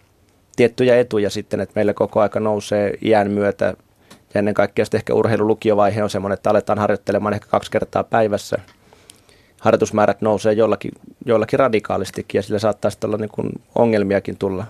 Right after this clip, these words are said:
loukkaantumisten muodossa ja muualla pystytään erilaisten ratkaisuin niin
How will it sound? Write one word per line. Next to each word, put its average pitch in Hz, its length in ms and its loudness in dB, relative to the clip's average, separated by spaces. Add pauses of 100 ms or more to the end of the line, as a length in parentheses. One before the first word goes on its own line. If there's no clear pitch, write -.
(100)
loukkaantumisten 101 680 -2
muodossa 98 460 -2
ja 101 140 -2 (1200)
muualla 113 320 6
pystytään 120 460 2
erilaisten 123 400 2
ratkaisuin 113 520 2
niin 110 260 0